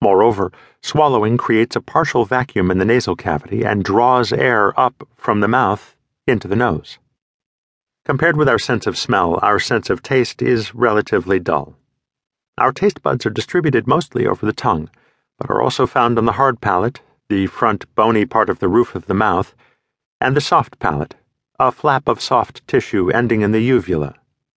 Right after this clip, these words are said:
that little thing hanging down just before the throat. Traditionally, it has been thought that there are only four primary tastes: sweet,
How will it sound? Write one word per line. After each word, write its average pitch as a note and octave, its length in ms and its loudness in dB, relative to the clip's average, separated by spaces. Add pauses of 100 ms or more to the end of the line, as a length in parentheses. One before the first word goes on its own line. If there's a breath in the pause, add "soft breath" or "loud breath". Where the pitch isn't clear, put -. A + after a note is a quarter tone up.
(120)
that A#2+ 300 -2
little B2+ 280 2
thing G2 440 -2
hanging A2+ 500 0
down G2 540 0 (260)
just - 220 -2
before F#2 260 0
the E2+ 120 -4
throat. - 340 -4 (1040)
Traditionally, A2+ 640 0
it G#2+ 120 0
has G#2 100 -2
been A#2+ 160 -2
thought A2+ 240 0
that G2 140 -4
there G2+ 180 4
are G#2 180 4
only A#2+ 240 2
four C#3 440 2
primary G#2 580 0
tastes: - 680 -6 (320)
sweet, E3 360 -2